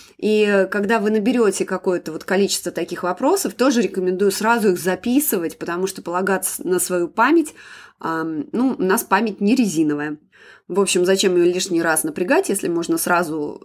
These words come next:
занести все это в заметки, а потом к ним вернуться, а не выуживать это все <laughs> судорожно из головы.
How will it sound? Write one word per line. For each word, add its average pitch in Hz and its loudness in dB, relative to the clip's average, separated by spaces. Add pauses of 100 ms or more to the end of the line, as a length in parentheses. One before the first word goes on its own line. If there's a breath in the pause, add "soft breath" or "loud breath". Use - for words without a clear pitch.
занести 180 0
все 147 -4
это 143 -6
в 151 -10
заметки, 202 0
а 156 -4
потом 233 -2
к - -6
ним 202 4
вернуться, 180 0
а 156 -6
не 165 -2
выуживать 202 0
это 151 -6
все 160 -4 (140)
<laughs> 190 -6
судорожно 170 0
из 160 -4
головы. 165 -2